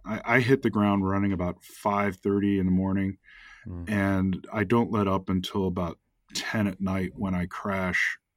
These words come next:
Speaker 1: And some part of that is, uh, recently, within the past three, four years now, my wife and I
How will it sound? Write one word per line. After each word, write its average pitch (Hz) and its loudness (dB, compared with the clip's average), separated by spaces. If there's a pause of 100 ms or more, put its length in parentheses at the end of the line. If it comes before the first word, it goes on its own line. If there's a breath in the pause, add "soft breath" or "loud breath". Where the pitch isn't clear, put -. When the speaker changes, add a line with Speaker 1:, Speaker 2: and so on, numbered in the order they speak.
(540 loud breath)
Speaker 1:
And 92 0 (640)
some 160 4
part 127 4
of 104 2
that 90 0
is, 95 -2 (720 soft breath)
uh, 52 -20 (1200 loud breath)
recently, 117 4 (100)
within 101 0
the 98 2
past 101 -4 (560)
three, 110 4
four 123 2
years 107 2
now, 82 -6 (1300)
my 127 6
wife 110 2
and 104 2
I 95 2